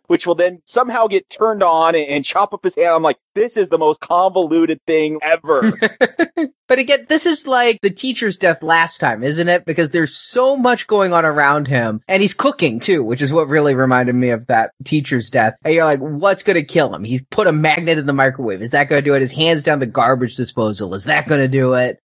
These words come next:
Speaker 2: What's gonna get him? And that's what the whole scene is. And again, I'm back having fun just like I was the first time. And especially since this guy's a lotto winner who just bought a whole bunch of cool shit. We hate him, right? We want that Rolex, so he should die. And there's a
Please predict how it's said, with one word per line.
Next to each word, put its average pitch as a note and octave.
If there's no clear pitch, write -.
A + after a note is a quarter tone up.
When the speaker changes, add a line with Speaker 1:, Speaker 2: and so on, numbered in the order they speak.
Speaker 2:
What's F#3+
gonna F#3
get C#3
him? E2+
And F#2+
that's D#3+
what F#3+
the A3
whole A3+
scene A#3+
is. A3
And D3
again, D#3+
I'm D3
back D#3
having C#3+
fun B2+
just B2+
like B2
I A#2+
was A#2
the A2
first A#2
time. D2+
And G2
especially B3+
since F#3+
this F3
guy's F3+
a F3
lotto D#3
winner D#3+
who F3+
just D#3+
bought E3
a D3+
whole E3
bunch D#3+
of C3+
cool D#3
shit. D#3
We E3+
hate D4
him, G#2
right? F3
We B3
want C#4+
that G#3
Rolex, F3
so F3+
he E3+
should D3+
die. A#2
And A3+
there's G3
a F#3